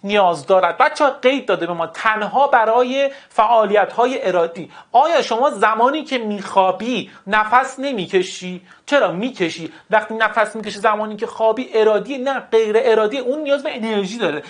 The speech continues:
پس قسمت اول اشتباهه. ببین قسمت دوم چی میگه. میگه افراد مبتلا به کمبود آهن می‌توانند با خوردن اسفناج و عدسی بدنشان رو به حالت طبیعی بازگردانند. خب اسفناج و عدس آهن داشت،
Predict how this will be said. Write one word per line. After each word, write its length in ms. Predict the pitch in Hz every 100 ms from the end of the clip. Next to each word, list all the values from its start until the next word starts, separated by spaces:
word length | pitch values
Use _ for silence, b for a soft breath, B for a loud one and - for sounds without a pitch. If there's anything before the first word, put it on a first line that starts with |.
| B -
پس 280 | 233 233
قسمت 260 | 240 233 240
اول 600 | 240 233 214 254 285 294 294 B B _ 226
اشتباهه. 680 | 220 - 233 247 180 - B -
ببین 220 | 262 339
قسمت 220 | 294 240 240
دوم 360 | 240 233 285
چی 140 | - 208
میگه. 160 | 196
میگه 180 | 220 320
افراد 360 | 294 254 294 302
مبتلا 380 | 302 277 254 269
به 100 | 277
کمبود 400 | 247 233 233 240
آهن 280 | 240 262 277
می‌توانند 540 | 311 262 240 220 208
با 120 | 214
خوردن 320 | 214 226 254
اسفناج 500 | 285 254 - 233 254
و 20 | -
عدسی 320 | 202 214 262
بدنشان 400 | 254 247 254 269
رو 60 |
به 60 | 254
حالت 180 | 220 214
طبیعی 280 | 208 202 240
بازگردانند. 680 | 254 240 233 214 208 196
خب 120 | - 254
اسفناج 440 | 226 226 233 247
و 40 | 277
عدس 580 | 262 262 262 269 269 - b b b b _ -
آهن 440 | 220 196 220 185
داشت، 380 | 131 139 -